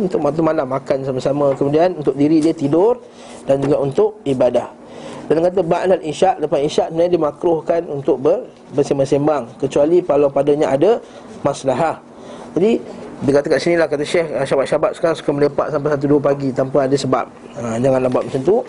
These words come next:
Dia kata apatah lagi kalau menyebabkan tak bangun sembahyang subuh. Ha, dia kata dia dhaya'ul wajibat, dia kata hukmul wasilah fi hukmul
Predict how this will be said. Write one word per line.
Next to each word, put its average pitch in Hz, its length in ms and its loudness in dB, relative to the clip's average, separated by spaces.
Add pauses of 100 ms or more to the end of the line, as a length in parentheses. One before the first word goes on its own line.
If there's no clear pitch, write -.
(320)
Dia 208 40 2 (120)
kata 156 100 0 (240)
apatah 165 380 0
lagi 165 320 0
kalau 185 560 0 (320)
menyebabkan 165 560 2
tak 147 160 -2
bangun 165 160 0
sembahyang 147 320 0
subuh. 139 320 2 (2000)
Ha, 131 60 0 (140)
dia - 80 2
kata 147 100 2 (160)
dia 143 160 4
dhaya'ul 143 480 2
wajibat, 139 540 0
dia 143 100 0
kata 143 160 -2
hukmul 160 400 -2
wasilah 180 480 2
fi 156 140 0
hukmul 156 340 0